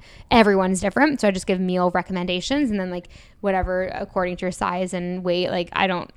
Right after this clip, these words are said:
either promote calorie counting, 'cause that's just obsessive and not, that's not longevity, right? Like, my whole thing is, like, a longevity based plan where you can, you know, you're still eating a bit of carbs. It's just more, when do you eat the carbs?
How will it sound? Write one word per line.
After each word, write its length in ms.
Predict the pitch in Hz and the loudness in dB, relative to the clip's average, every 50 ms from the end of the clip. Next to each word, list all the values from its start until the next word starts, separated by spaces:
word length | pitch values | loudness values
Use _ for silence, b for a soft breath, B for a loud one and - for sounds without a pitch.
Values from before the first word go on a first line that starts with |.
| - _ _ _ _ | -20 _ _ _ _
either 260 | - 220 190 175 175 | -6 -4 -2 -2 -4
promote 380 | 175 - - 190 170 - - - - - - - | -4 -6 -4 -4 -4 -4 -6 -8 -14 -18 -18 -12
calorie 320 | - - 185 180 190 190 180 | -6 -4 -2 -2 -2 -2 -2
counting, 480 | 190 185 180 - 190 180 180 - - | -2 -4 -4 -4 -6 -8 -8 -8 -12
'cause 140 | - - - | -14 -12 -10
that's 160 | - 180 165 | -8 -8 -6
just 160 | - 190 175 - | -6 -8 -8 -8
obsessive 420 | 185 - - 175 170 165 - 190 | -8 -4 -4 -4 -4 -2 -2 -2
and 240 | 180 170 170 170 - - | -2 -2 -4 -8 -10 -10
not, 380 | - 202 190 175 175 175 180 - b b b b b b b | -4 0 0 2 2 2 0 -4 b b b b b b b
that's 200 | - 202 190 - | 0 0 4 4
not 260 | 220 185 - - - | 2 2 2 0 0
longevity, 680 | 214 196 180 175 180 185 185 190 175 160 165 - - - | 2 2 2 2 -2 -4 -4 -6 -4 -4 -6 -8 -8 -6
right? 240 | 185 175 175 175 - | -4 -2 0 0 -2
Like, 120 | - 190 - | -2 2 6
my 120 | 190 185 | 8 10
whole 140 | 190 202 202 | 10 10 8
thing 180 | - 202 190 | 8 4 2
is, 120 | 185 175 - | 2 0 0
like, 180 | 190 175 175 - - - - | -2 -2 -2 -6 -12 -8 -4
a 100 | 190 196 | -2 0
longevity 640 | 180 180 180 180 190 185 190 180 175 180 175 170 | 0 0 0 0 0 0 0 2 2 2 0 0
based 520 | 170 180 175 175 170 175 - - - - - - - _ - 220 208 208 214 208 214 - | -2 -2 -4 -4 -4 -6 -8 -10 -12 -12 -18 -20 -20 _ -20 -20 -16 -12 -12 -12 -12 -8
plan 540 | - - 190 175 165 170 180 190 196 196 180 | -6 -2 -2 0 0 0 0 -2 -4 -4 -4
where 140 | 185 180 185 | -4 -2 -2
you 140 | 180 180 180 | -2 -4 -4
can, 300 | - 196 180 180 180 196 B B B B B | -2 -4 -4 -4 -4 -8 B B B B B
you 80 | - 196 | -4 -2
know, 60 | 185 | -2
you're 120 | 175 180 180 | 0 -2 -4
still 200 | - - 202 185 | -4 -4 -6 -6
eating 240 | - - 311 311 | -4 -4 -2 0
a 20 | 311 | 2
bit 100 | 285 277 | 2 2
of 80 | 269 | 2
carbs. 320 | - 214 190 185 190 190 - | 2 0 0 0 0 -2 -6
It's 120 | 208 - | -8 -8
just 160 | - 185 - | -8 -4 -2
more, 200 | - 185 185 180 | 0 2 4 4
when 240 | 180 190 254 294 302 | 6 6 6 4 4
do 80 | 277 220 | 4 2
you 100 | 214 185 | 2 0
eat 140 | 170 185 - | -2 -4 -8
the 80 | - | -6
carbs? 380 | - - - - - - - | -4 -2 -4 -2 -6 -10 -12